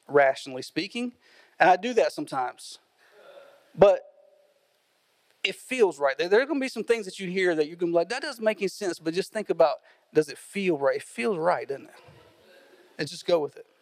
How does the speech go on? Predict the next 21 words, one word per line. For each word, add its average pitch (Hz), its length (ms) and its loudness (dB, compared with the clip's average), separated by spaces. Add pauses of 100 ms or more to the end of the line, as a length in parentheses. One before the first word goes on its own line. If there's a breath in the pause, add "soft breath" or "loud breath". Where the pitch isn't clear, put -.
(1900 loud breath)
So 240 220 6
these 240 200 -4
two 247 160 -6
questions, - 760 2
who 240 160 2
is 226 120 0
Jesus 202 480 -4
and 170 140 0
what 175 120 6
did 165 60 -8
he 175 80 -8
do 180 160 -6
for 143 200 2
us? 131 160 2
We 170 100 0
have 233 300 -2
to 247 160 -2
understand 214 540 0
who 196 120 -4
Jesus 170 520 -6
is 240 600 -2